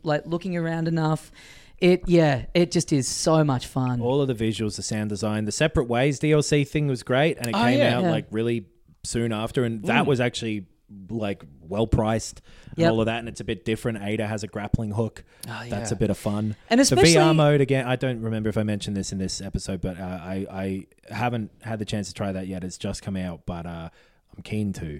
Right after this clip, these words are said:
Speaker 1: Well,
Speaker 3: Mm.
Speaker 1: having played the V R version that came out on the Oculus two years ago,
Speaker 2: Right.
Speaker 3: Oh, yeah.
Speaker 1: and that really feeling like, as someone who'd played the original, like, wow, this is, this is the best way to go back to this. This is,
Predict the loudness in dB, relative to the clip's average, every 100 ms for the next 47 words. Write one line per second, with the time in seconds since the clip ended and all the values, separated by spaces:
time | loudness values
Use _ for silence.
0 | -8 -2 2 4 4 2 0 4 4 4
1 | 2 0 0 -2 -8 0 2 4 4 4
2 | 2 2 0 -2 -4 -2 -2 -2 0 -2
3 | -2 -2 0 0 -4 -6 -2 0 0 -2
4 | 0 2 4 4 2 2 2 0 -4 _
5 | 2 2 0 -6 -12 2 4 4 4 4
6 | 4 6 4 6 4 4 2 -6 -20 -20
7 | _ _ _ -20 -6 -2 0 2 4 4
8 | 4 2 2 2 0 0 2 2 2 -2
9 | 4 6 6 4 0 -8 _ _ _ -20
10 | 2 2 4 0 0 0 2 0 2 2
11 | 2 2 -2 -6 -6 0 0 0 -6